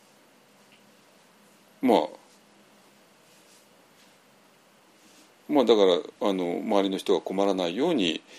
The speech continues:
えー、そういう配慮をする、ね、就活ってものすごく大事なことなんだけども、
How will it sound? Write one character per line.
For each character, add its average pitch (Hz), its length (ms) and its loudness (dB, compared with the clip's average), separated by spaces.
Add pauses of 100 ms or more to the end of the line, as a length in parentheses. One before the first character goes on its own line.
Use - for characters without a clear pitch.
(240)
え 92 120 -4
ー、 82 40 -6
そ 92 220 -2
う 87 40 -4
い 85 100 -8
う 80 60 -8
配 87 240 -2
慮 78 140 -8
を - 40 -8
す - 200 -6
る、 82 280 -8 (380)
ね、 156 160 -2
就 - 260 -4
活 - 260 -10
っ - 40 -20
て - 100 -6
も 82 160 -12
の 120 240 -6
す 143 80 -6
ご 107 320 -2
く - 40 -14 (420)
大 95 200 2
事 92 80 -4
な 87 100 -4
こ 92 120 -8
と 110 100 -4
な 95 140 -4
ん 82 60 -10
だ 82 100 -10
け 80 100 -8
ど 82 100 -10
も、 80 460 -10